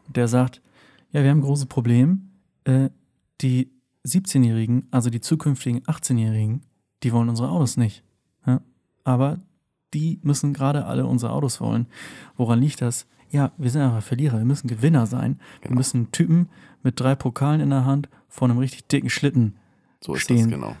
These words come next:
Speaker 1: So.
Speaker 2: Und
Speaker 1: Und
Speaker 2: da
Speaker 1: we-
Speaker 2: muss, da muss unser Logo draufstehen.
Speaker 1: Genau,
Speaker 2: Und das
Speaker 1: da
Speaker 2: ist
Speaker 1: muss
Speaker 2: das
Speaker 1: unser
Speaker 2: Wichtige.
Speaker 1: Logo drauf
Speaker 2: Ganz
Speaker 1: sein.
Speaker 2: genau,
Speaker 1: So.
Speaker 2: ja.
Speaker 1: Und wer ha-, wer, wer, wer ist das? Hier, Ferrari, ne? Weil die gewinnen den ganzen Scheiß. Das sind die Gewinner.
Speaker 2: Ja.
Speaker 1: Ne? Die Kids, die wollen die Autos haben, so.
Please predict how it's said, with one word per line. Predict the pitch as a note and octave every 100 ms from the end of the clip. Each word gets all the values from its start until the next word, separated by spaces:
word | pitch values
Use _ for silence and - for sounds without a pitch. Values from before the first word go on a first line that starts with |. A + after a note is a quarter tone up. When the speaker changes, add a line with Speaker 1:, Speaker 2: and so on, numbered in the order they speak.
| -
Speaker 1:
So. | - A#2+ A#2 _ _ -
Speaker 2:
Und |
Speaker 1:
Und | C3
Speaker 2:
da | F#2+
Speaker 1:
we- |
Speaker 2:
muss, | G3 -
da | F2+
muss | F#2 F2+
unser | F#2 E2+
Logo | E2+ E2+ F2
draufstehen. | - - - -
Speaker 1:
Genau, | C3+
Speaker 2:
Und | B2
das |
Speaker 1:
da | B2
Speaker 2:
ist | C#3
Speaker 1:
muss | C#3
Speaker 2:
das | D3
Speaker 1:
unser | C3+
Speaker 2:
Wichtige. | C3+
Speaker 1:
Logo | C3+ B2
drauf | A2+
Speaker 2:
Ganz | A2+
Speaker 1:
sein. | A#2+
Speaker 2:
genau, | A2+ B2
Speaker 1:
So. | C#2+
Speaker 2:
ja. | -
Speaker 1:
Und | B2+ - - -
wer | A#2+ C3 B2+
ha-, | -
wer, | B2+ C#3 C3
wer, | C#3+ D3
wer | B2+ C#3+ D3+
ist | E3 F3+
das? | F#3 - -
Hier, | - F3 G#2 - -
Ferrari, | - A#2+ C#3+ F#3 B2 G2+ -
ne? | B2+ D3+ - -
Weil | A#2+
die | B2+
gewinnen | D3+ F#3 G3
den | C#3+
ganzen | A#2 -
Scheiß. | - C3 A2 - - -
Das | A#2
sind | D3+ D#3
die |
Gewinner. | F3+ F3+ G#3 C3+ G#2+ - -
Speaker 2:
Ja. | D2+ - _ _
Speaker 1:
Ne? | C3 B2 - _ _ -
Die | B2+
Kids, | - D3+ - - _ -
die | B2
wollen | C#3 C3+ - _ _ _
die | D3+ -
Autos | F#3 F3+ -
haben, | A#2 A#2
so. | C#3 A2+